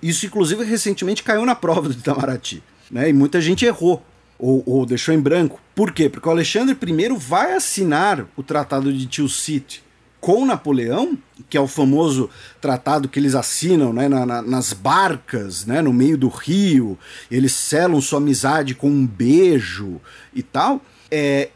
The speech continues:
e pelo Tratado de Tilsit, o Alexandre primeiro, ele tinha, né, ele estava ali com alguns impulsos, como eu mencionei, impulsos liberais de reconhecer, ah, o Ducado de Varsóvia,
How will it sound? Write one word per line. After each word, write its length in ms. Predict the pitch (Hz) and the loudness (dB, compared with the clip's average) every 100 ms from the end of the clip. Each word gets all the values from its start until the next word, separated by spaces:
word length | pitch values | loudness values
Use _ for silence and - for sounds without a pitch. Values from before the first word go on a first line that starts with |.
| - | -2
e 140 | 247 | -2
pelo 240 | 277 320 | 0 -4
Tratado 380 | 269 202 165 147 | -2 -2 -2 -4
de 80 | 135 | -2
Tilsit, 500 | 143 - 214 277 - - _ _ - | -4 -2 -4 -6 -8 -20 _ _ -2
o 140 | 226 | 0
Alexandre 640 | 294 240 - 156 147 139 - - | 2 2 0 0 0 -2 -4 0
primeiro, 320 | 143 147 247 | 2 4 2
ele 200 | 240 - _ _ | -2 -6 _ _
tinha, 720 | - - 240 311 294 139 90 - - | -6 0 2 4 2 0 -2 -12 -12
né, 160 | 120 180 | -4 -2
ele 100 | 180 | 0
estava 420 | - - 220 233 | -2 0 0 2
ali 180 | 190 180 | -2 -2
com 160 | 180 | -2
alguns 340 | 170 156 175 147 | 0 0 0 0
impulsos, 1200 | 165 135 - 196 175 - - 113 - - - - | -2 -2 -2 0 0 -4 -6 -6 -6 -8 -10 -10
como 220 | - 135 139 | 0 4 6
eu 40 | |
mencionei, 420 | 135 135 139 135 | 4 2 2 2
impulsos 460 | 156 - 175 - 147 | 0 -2 -4 -4 -2
liberais 600 | 147 139 135 131 165 190 - - - | -2 0 2 2 0 -2 -8 -20 -12
de 140 | 131 147 | -4 0
reconhecer, 1000 | 160 - 185 170 - - 175 175 135 - _ - - | 0 2 2 2 0 2 4 4 2 -4 _ -16 -4
ah, 220 | 139 135 | -2 0
o 80 | 139 | -2
Ducado 500 | 131 135 156 143 135 | -4 -4 -4 0 -2
de 60 | |
Varsóvia, 1120 | 120 113 - - 151 170 156 135 113 127 120 | -2 -4 -4 -4 0 2 2 0 -2 -2 -4